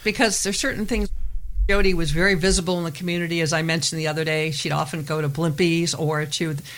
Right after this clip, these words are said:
get her salad at Perkins. That was very common for her. After she, <clears throat> she was done with the new newscast, she would have her hair done probably once a month or so. I believe that was in Clear Lake, you talk with her hairdresser. She was at the Y. She was golfing. She was so out and about,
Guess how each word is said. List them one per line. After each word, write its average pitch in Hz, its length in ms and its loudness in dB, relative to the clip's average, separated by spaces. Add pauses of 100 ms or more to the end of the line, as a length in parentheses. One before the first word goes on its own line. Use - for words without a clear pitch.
(180)
get 175 100 0
her 165 80 0
salad 165 380 4
at 180 100 -6
Perkins. 185 520 -4
That 139 120 -4
was 151 140 -4
very 151 180 -4
common 160 420 -2
for 143 140 -8
her. 175 160 -4
After 170 300 -2
she, - 100 -6 (100)
<clears throat> 214 100 4
she 165 260 0
was 165 100 -4
done 180 200 0
with 165 80 0
the 180 100 2
new 175 180 2
newscast, 180 640 0 (340)
she 190 160 2
would 180 140 4
have 175 160 4
her 170 80 2
hair 185 280 4
done 175 360 0 (100)
probably 170 320 0
once 165 260 0
a 175 60 0
month 160 260 0
or 160 60 -2
so. 160 380 -2 (100)
I 151 160 0
believe 175 280 -2
that 190 100 0
was 175 120 -2
in 170 60 -2
Clear 160 320 -2
Lake, 160 300 -2
you 156 100 -4
talk 151 300 -2
with 156 100 -6
her 156 100 -4
hairdresser. 160 760 -4 (420)
She - 180 4
was 180 140 4
at 175 160 2
the 175 60 -2
Y. 156 420 2
She 175 240 6
was 165 160 0
golfing. 170 480 0
She 220 260 0
was 180 240 0
so 208 300 4
out 185 240 4
and 165 80 -4
about, 156 400 2